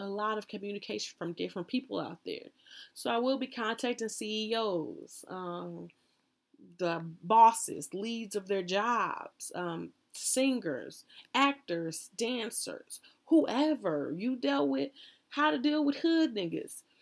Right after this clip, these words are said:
Whatever you think you can add to this show to help women, to give us advice, everyone, if you want your voice to be heard, please D M the page. Um, you have any advertisements you want us to, um, advertise on the play,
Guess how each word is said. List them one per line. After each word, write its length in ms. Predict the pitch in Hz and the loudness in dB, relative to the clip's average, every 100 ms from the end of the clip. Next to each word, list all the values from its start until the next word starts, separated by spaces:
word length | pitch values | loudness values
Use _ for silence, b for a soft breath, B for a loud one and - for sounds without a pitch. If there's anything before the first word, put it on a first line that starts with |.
| b | b
Whatever 640 | - 269 302 302 330 302 320 | 0 4 6 6 4 4 4
you 240 | 277 320 | 6 4
think 260 | 311 302 277 | 4 6 6
you 100 | 302 | 6
can 220 | 302 - | 6 4
add 220 | 240 269 | 4 4
to 100 | - | 2
this 160 | 240 254 | -2 2
show 280 | 285 277 277 | 4 4 2
to 140 | 247 | 0
help 340 | 226 240 247 254 | 2 2 0 -2
women, 320 | 254 269 262 | 0 2 2
to 140 | - | -2
give 240 | 208 220 220 | -2 -2 0
us 200 | 214 - | -2 -2
advice, 540 | 165 170 202 226 - | -2 4 4 4 -2
everyone, 640 | - 233 240 262 254 254 262 | -2 -2 -2 -2 -2 -4 -4
if 160 | 208 | -4
you 160 | 196 202 | -4 -4
want 240 | 208 214 | -4 -4
your 120 | 190 | -6
voice 240 | 175 - - | -6 -6 -6
to 100 | - | -8
be 220 | - - - | -12 -14 -8
heard, 400 | 233 226 226 233 B B B B B B _ - | -4 -2 -4 -8 B B B B B B _ -4
please 540 | 285 285 285 277 277 | 2 6 8 10 8
D 260 | - 220 202 | 6 -2 0
M 160 | 202 | 0
the 80 | 202 | -2
page. 580 | 196 196 - 73 - - _ _ _ _ _ _ _ _ - - | -4 -4 -4 -6 -8 -12 _ _ _ _ _ _ _ _ -10 -2
Um, 180 | 175 | 0
you 140 | 214 208 | 2 2
have 120 | 196 | 2
any 200 | 190 170 | 4 4
advertisements 920 | 190 214 220 220 254 233 233 220 220 | 6 4 4 2 4 4 4 -2 -2
you 80 | 214 | -4
want 200 | 208 202 | -2 0
us 200 | 208 208 | -2 -4
to, 200 | - 196 | -2 -2
um, 420 | 185 190 180 165 - | -2 -2 -4 -4 -2
advertise 560 | 160 180 185 - 147 | -2 -2 -4 -4 -4
on 80 | 202 | -4
the 60 | 196 | -6
play, 400 | 208 165 151 | -4 -2 -2